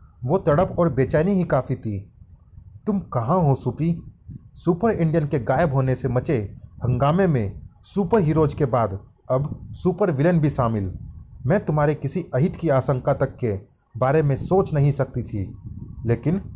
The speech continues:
तुम्हारी शहर में नाम मौजूदगी मुझे खल रही है। I really miss you, सुपर इंडियन। मेट्रो में सुपर इंडियन को मिस करने वालों की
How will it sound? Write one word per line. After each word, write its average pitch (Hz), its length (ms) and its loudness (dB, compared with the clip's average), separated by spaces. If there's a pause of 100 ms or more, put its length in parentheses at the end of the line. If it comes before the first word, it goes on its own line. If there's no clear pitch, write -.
(200)
तुम्हारी 160 340 2
शहर 151 280 0
में 143 160 2
नाम 135 220 2
मौजूदगी 123 520 0 (500)
मुझे 117 300 0 (340)
खल 175 160 4
रही 127 360 2
है। 95 180 -2 (800)
I 147 120 2 (300)
really 180 380 2
miss 147 240 2
you, 135 80 0
सुपर 127 300 -2
इंडियन। 127 380 -2 (1600)
मेट्रो 147 360 2
में 113 460 -2
सुपर 175 380 0
इंडियन 151 340 0
को 143 140 2
मिस 156 260 2
करने 147 260 4
वालों 123 280 4
की 107 240 -4